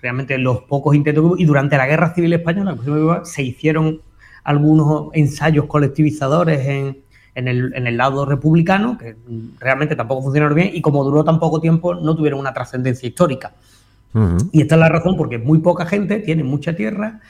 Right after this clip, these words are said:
Speaker 1: y estos son además los que mayoritariamente, cuando se acercan, que es el problema que estamos viviendo ahora, cuando es la hora de, ah, pedir subvenciones, eh, o ayuda, como se hace por la cantidad de tierras que tiene,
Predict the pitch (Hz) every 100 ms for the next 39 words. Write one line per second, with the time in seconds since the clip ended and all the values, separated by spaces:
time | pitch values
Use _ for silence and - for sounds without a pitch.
0 | _ _ - 156 147 156 135 170 160 175
1 | 170 - 127 123 123 120 123 151 160 160
2 | 175 165 180 135 127 113 107 147 143 117
3 | 113 110 123 123 127 127 127 123 131 127
4 | 127 131 135 151 160 127 120 123 123 -
5 | _ 131 139 147 151 180 139 - _ _
6 | _ 143 117 127 123 120 120 - 123 120
7 | 143 143 143 151 147 - 170 170 156 131
8 | 120 110 - 120 120 170 160 - - -
9 | _ - 135 127 131 135 135 170 180 175
10 | 170 170 165 165 165 160 170 160 165 170
11 | 202 202 208 -